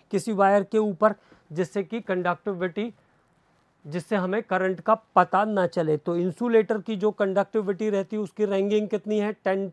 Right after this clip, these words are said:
to the power minus twenty, ten to the power minus twenty to ten to the power minus ten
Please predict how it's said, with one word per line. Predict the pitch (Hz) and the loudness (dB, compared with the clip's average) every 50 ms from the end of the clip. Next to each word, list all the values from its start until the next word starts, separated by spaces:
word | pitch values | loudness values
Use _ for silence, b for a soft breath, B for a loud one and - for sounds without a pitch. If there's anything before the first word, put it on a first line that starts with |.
| - | -6
to | 233 240 | -6 -6
the | 196 247 254 196 - 226 | -4 -4 -6 -4 -2 0
power | 208 202 202 202 202 | 0 0 0 -2 -4
minus | 202 196 196 190 190 190 185 190 190 190 - - _ _ 196 | -2 -4 -4 -2 -2 -4 -4 -4 -6 -6 -8 -14 _ _ -6
twenty, | 175 190 185 185 180 - - 220 233 233 226 _ _ B B B B B B B B B B _ - - _ - | -4 -4 -4 -4 -6 -4 -2 -2 -2 -2 -6 _ _ B B B B B B B B B B _ -20 -18 _ 0
ten | 208 208 202 202 190 180 _ 240 | 0 0 2 -2 -4 -6 _ -6
to | 233 | -6
the | 208 190 226 226 - - | -4 -4 -6 -6 -2 0
power | 208 196 190 196 196 | 2 2 2 2 -2
minus | 190 190 190 190 190 190 185 190 185 190 190 180 - _ _ _ - | -2 0 0 0 0 0 -2 -2 -2 -2 -4 -6 -8 _ _ _ -8
twenty | 190 190 190 185 185 180 - 220 220 220 180 - 226 | -4 -4 -2 -2 -4 -6 -6 -8 -8 -8 -8 -8 -6
to | 220 226 220 180 - | -6 -6 -8 -4 -4
ten | 196 185 180 185 170 - _ | -2 -2 -2 -4 -8 -8 _
to | 233 233 | -6 -6
the | 202 202 240 233 - - | -4 -4 -6 -8 -2 0
power | 214 196 190 196 196 | 2 2 2 2 0
minus | 196 190 190 185 190 185 185 185 185 185 190 185 - - _ _ - - - | 0 -2 -2 0 0 0 0 -2 -2 -2 -4 -6 -8 -12 _ _ -20 0 2
ten | 226 233 233 247 247 | 2 4 4 0 -2